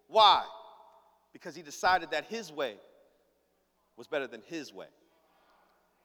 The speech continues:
So I ask you today, who's pushing your grocery cart? No matter what aisle you might be going through right now, understanding that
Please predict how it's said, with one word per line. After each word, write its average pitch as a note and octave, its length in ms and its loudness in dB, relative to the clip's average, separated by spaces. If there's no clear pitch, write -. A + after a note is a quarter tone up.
So - 160 -20
I E3 120 -6
ask F3+ 340 -6
you E3+ 60 -20
today, C#3+ 380 -14
who's C4 200 -18
pushing A3 360 -18
your G3+ 100 -14
grocery F#3+ 380 -18
cart? - 320 -20
No D#3+ 60 -14
matter E3+ 200 -4
what F#3+ 240 -2
aisle F#3 260 -8
you E3+ 140 -14
might E3+ 160 -4
be F3 80 -16
going F3 400 -8
through E3+ 140 -14
right D#3 280 -2
now, D#3+ 340 -16
understanding D#3 680 -12
that A2 220 -12